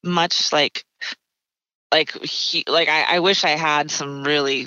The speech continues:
special, special, uh, mandolins, like, from some of these great luthiers. Uh, acoustic specifically is what I'm talking about, but I do have some great electric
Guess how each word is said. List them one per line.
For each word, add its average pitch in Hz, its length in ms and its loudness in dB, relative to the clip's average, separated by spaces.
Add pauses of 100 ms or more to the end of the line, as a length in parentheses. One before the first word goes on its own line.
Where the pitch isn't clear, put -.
(120)
special, - 540 -2
special, 135 600 0 (500)
uh, - 240 0 (960)
mandolins, 156 580 4
like, 139 160 2
from 139 240 -2
some 143 180 0
of 139 60 -2
these 135 180 0
great 147 300 0
luthiers. 160 520 2
Uh, 139 360 2 (100)
acoustic - 500 -4 (120)
specifically 147 640 -2
is 135 100 -2
what 147 100 -2
I'm 147 80 2
talking 143 340 -2
about, 143 220 0
but 147 100 0
I 151 100 4
do 175 160 2
have 165 180 0
some 147 180 -4
great 139 220 2
electric 147 580 -2